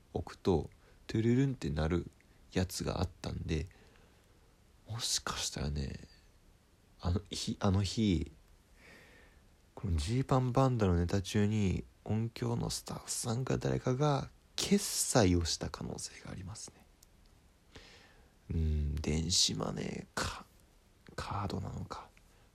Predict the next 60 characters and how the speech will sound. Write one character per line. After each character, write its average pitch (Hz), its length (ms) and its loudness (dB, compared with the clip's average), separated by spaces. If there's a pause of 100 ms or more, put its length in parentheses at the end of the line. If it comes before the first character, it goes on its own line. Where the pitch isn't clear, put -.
キ - 80 -2
ャ - 100 -2
ッ - 20 -2
シ - 320 0
ュ - 40 2
レ 160 100 2
ス - 200 -4
決 - 160 -6
済 135 640 2
を 139 300 6 (480)
連 123 320 0
発 117 300 -2
し - 100 0
た 120 180 0 (320)
可 - 160 0
能 113 140 4
性 113 200 4
が 107 120 4
あ 98 60 6
る 95 60 8
っ - 40 8
て - 240 -6
い - 120 0
う、 90 100 -8 (1040)
何 120 200 6
か 117 120 4
し - 140 2
ら 117 80 6
の、 135 200 4 (880)
え 92 300 -2
ー、 - 60 -12 (840)
そ - 140 -4
の 73 220 -2 (280)
決 - 240 0
済 - 80 0
手 - 60 -2
段 - 120 -2 (120)
で、 - 100 -16 (1300)
ち - 80 -2
ょ - 20 4
っ 90 40 2
と - 60 -6
そ - 100 -6
れ 104 60 0
ま 98 160 2
だ - 80 0
突 - 140 -6
き - 60 -8
止 - 120 -6
め 82 80 -2
ら - 60 -2
れ - 60 -4
て - 120 -14
い - 20 -12
な - 80 -16
い - 60 -20
で - 80 -18
す - 100 -10
け - 80 -18
ど、 - 60 -20